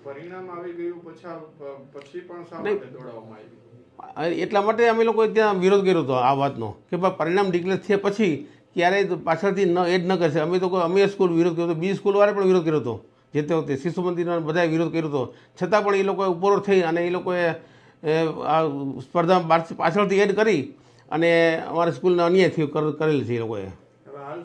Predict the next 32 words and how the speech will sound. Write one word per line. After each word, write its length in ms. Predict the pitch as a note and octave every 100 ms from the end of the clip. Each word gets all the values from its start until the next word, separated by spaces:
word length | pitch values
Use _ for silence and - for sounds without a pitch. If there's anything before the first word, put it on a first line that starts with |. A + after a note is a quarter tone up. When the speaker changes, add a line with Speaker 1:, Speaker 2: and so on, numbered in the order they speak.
| F#3
Speaker 1:
શું 160 | E3+
કાર્યવાહી 400 | D3+ C#3 C3 B2+
તમારા 300 | A#2+ B2+ B2
તરફથી? 260 | A2+ - -
Speaker 2:
હાલ 200 | B2 E3
અમે 160 | F#3 G3
અત્યારે 420 | F#3+ G3 F#3+ G3
એક 160 | F#3+ -
અરજી 420 | D#3 D3+ F#3 F#3
ડી 80 | E3
એસ 180 | F3 F#3
ઓ 100 | E3+
સાહેબને 260 | E3+ E3
આપી 180 | G3 A#3
છે 60 | F3
અત્યારે, 320 | C#3+ D3 - - _ _ _ _ _ - _ _ _
અરજી 200 | C3+ D3
લખીને 260 | D#3+ D#3+ E3+
આપી 200 | F3+ F#3+
છે 40 |
અત્યારે 280 | D3+ D3 F#3
અને 240 | - D#3
જે 160 | C#3+ F3
બાબતમાં 600 | F3 F3 E3 F3 E3+ D#3
કંઈક 260 | E3 D#3+ -
કાર્યવાહી 360 | E3+ F3 F3
કરે 240 | F3 F#3 E3
એવી 180 | E3
અમારી 240 | D#3+ D#3+ D3
વિનંતી 340 | C#3 B2 B2+
છે 160 | A#2+ A2
સાહેબને. 340 | A#2 A2 G2